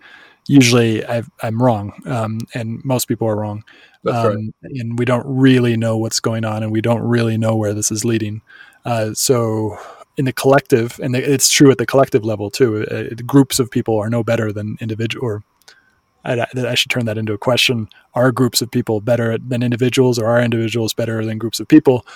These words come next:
Speaker 1: uh, when it comes to, um, uh, decision making and risk tolerance and all these different things? Um, uh, but I, th-, I think both groups and individuals are wrong most of the time, um, and, uh,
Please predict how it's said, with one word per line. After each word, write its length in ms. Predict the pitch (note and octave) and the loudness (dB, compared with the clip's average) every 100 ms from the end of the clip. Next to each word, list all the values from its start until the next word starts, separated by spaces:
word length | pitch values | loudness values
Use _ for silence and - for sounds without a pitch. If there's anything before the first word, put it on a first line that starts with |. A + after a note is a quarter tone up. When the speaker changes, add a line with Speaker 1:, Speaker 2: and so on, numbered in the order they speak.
| - _ - | -20 _ -8
Speaker 1:
uh, 140 | B2 | -4
when 160 | A#2+ A#2+ | -2 -4
it 100 | B2 | -4
comes 300 | C3+ A2+ - | -4 -4 -6
to, 520 | - A#2 A2 G#2+ G#2+ - _ _ _ | -2 -2 0 -4 -6 -10 _ _ _
um, 580 | B2+ A2 G#2+ G#2 G#2+ A#2 _ - | -6 -6 -6 -8 -10 -12 _ -10
uh, 200 | C3+ A2+ | -8 -8
decision 400 | A2 A#2+ B2+ A#2 | -8 -4 -4 -2
making 300 | A#2 A2 A2+ | -4 -4 -6
and 140 | A2 G#2+ | -6 -6
risk 160 | A2+ | -6
tolerance 360 | - A2 G#2+ - | -4 -4 -4 -4
and 80 | A2 | -4
all 80 | G#2+ | -6
these 160 | G#2+ | -6
different 280 | - A2 A2 | -6 -8 -8
things? 300 | A#2+ A2+ - _ - _ - | -8 -8 -10 _ -20 _ -6
Um, 440 | B2+ A#2+ A2+ A2 _ _ _ _ _ _ _ | -2 0 -2 -8 _ _ _ _ _ _ _
uh, 200 | D3 C3+ | 2 2
but 260 | C3+ D#3 C#3 | 6 6 6
I, 140 | C#3 | 2
th-, 180 | C3+ E3 | 2 2
I 40 | - | 2
think 180 | C#3 | 2
both 240 | A#2 C3 - | 4 4 4
groups 260 | B2+ B2 | 0 0
and 240 | - C#3+ C3+ | 0 2 2
individuals 600 | B2+ B2 B2 B2+ A#2 A2+ | 2 2 0 0 -2 -2
are 180 | C3+ B2 | 0 2
wrong 320 | B2 A#2 A2+ | 4 2 0
most 240 | A#2 A#2+ | -4 -4
of 80 | A#2 | -6
the 60 | A2 | -8
time, 320 | A#2+ A2 A2+ - - - _ | -8 -8 -12 -18 -20 -20 _
um, 460 | D3 B2+ A#2 A2+ A#2 _ | -6 -4 -4 -6 -10 _
and, 280 | C#3+ B2 A2+ | -6 -6 -2
uh, 460 | A#2 A2 A2 A2 | -4 -2 -6 -6